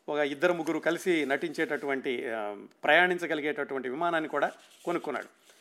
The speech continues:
కొనుక్కుని ఆ విమానంతోటే ప్రయాణిస్తూ ఉండేవాడు, ఆ దగ్గర దగ్గర ప్రదేశాలు ఏమైనా ఉంటే కనుక. అదే చిరోకీ వన్ ఫోర్ జీరో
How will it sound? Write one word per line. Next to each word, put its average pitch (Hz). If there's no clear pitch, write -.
కొనుక్కుని 190
ఆ 151
విమానంతోటే 202
ప్రయాణిస్తూ 175
ఉండేవాడు, 147
ఆ 139
దగ్గర 143
దగ్గర 143
ప్రదేశాలు 143
ఏమైనా 135
ఉంటే 135
కనుక. 120
అదే 143
చిరోకీ 185
వన్ 156
ఫోర్ 151
జీరో 135